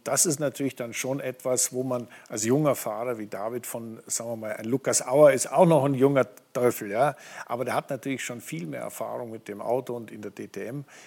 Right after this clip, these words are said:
was der da wirklich anders macht. Und ich mein, was macht er denn anders, <laughs> wenn ich fragen darf?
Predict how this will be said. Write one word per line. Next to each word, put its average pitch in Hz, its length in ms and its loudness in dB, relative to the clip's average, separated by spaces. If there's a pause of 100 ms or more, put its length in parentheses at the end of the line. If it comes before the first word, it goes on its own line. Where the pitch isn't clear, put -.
(100)
was - 300 0
der 120 140 -4
da 113 180 -8
wirklich 107 320 -12
anders 135 380 -6
macht. 143 320 -6
Und 120 100 -12
ich 113 160 -18
mein, 117 320 -14
was - 380 -10 (100)
macht - 280 -16
er - 40 -16
denn 160 240 -16
anders, 165 480 -16 (240)
<laughs> - 240 -20
wenn 131 140 -10
ich 120 80 -10
fragen - 320 -8
darf? - 240 -8